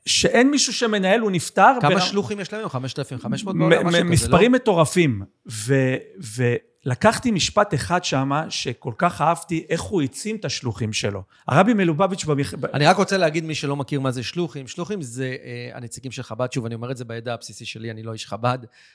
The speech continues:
Speaker 2: אז בטוח שמי שככה מכיר את ארגון חב"ד, אה, ידע להסביר את זה יותר טוב, אבל לצורך העניין, אה, כולנו נוסעים לחו"ל, ותמיד בכל, אה, מקום, אני חושב בכל חור בחו"ל היום, יש לפחות בית חב"ד אחד שמארח,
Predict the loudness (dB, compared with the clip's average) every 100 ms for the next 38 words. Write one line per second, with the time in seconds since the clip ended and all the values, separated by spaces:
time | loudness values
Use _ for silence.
0 | -20 -10 -6 -2 -2 -4 -8 -6 -6 -6
1 | -8 -10 -10 -10 -8 -8 -8 -4 0 0
2 | 0 -2 -4 -4 -8 _ _ _ 0 4
3 | 4 2 -2 -4 -2 -4 -4 -2 0 2
4 | 0 -2 -6 -6 -8 -8 -10 -12 -6 -2
5 | 0 -2 -6 -6 -4 -2 -4 0 2 2
6 | -2 -16 -6 -4 -2 -2 0 0 4 4
7 | 4 2 0 2 2 2 -2 -2 -2 0
8 | -2 -2 -2 0 0 -2 2 4 4 2
9 | -6 -20 2 2 4 4 4 4 4 4
10 | 4 4 4 4 6 8 8 4 -2 0
11 | 4 8 8 8 4